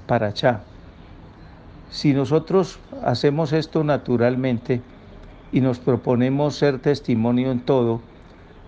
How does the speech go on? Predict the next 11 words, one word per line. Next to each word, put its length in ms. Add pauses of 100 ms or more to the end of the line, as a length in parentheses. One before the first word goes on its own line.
nuestra 440
vida 540 (540)
no 140
solamente 540
cambiará, 580 (220)
sino 420
que 160
será 320
un 140
proyector 720
extraordinario 1080